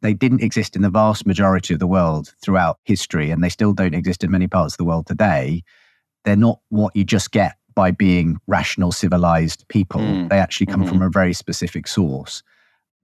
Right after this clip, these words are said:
Speaker 1: And they could go away again as well. They're not a given. So I think it's been really helpful to be reminded that actually you did come from somewhere. You weren't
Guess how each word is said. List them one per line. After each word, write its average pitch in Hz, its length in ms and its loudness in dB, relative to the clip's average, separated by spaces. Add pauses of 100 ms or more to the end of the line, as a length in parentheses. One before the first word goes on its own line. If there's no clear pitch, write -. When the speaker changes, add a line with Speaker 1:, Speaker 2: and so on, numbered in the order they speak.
Speaker 1:
And 113 200 4
they 135 80 2
could 151 180 -2
go 165 160 2
away 185 200 4
again 76 300 -4 (100)
as 107 120 -4
well. 131 340 2 (180)
They're 123 100 0
not 123 200 0
a 117 40 -2
given. 127 360 -2 (420)
So 139 180 -2
I 143 40 2
think 190 280 2 (320)
it's 135 140 2
been 135 120 4
really 135 200 4
helpful 113 580 0
to 98 100 -8
be 104 120 2
reminded 98 640 2
that 85 120 0
actually 85 600 -4 (560)
you 107 140 2
did 113 200 2
come 98 200 2
from 85 240 0
somewhere. 80 280 -2
You 90 180 -2
weren't 95 260 -2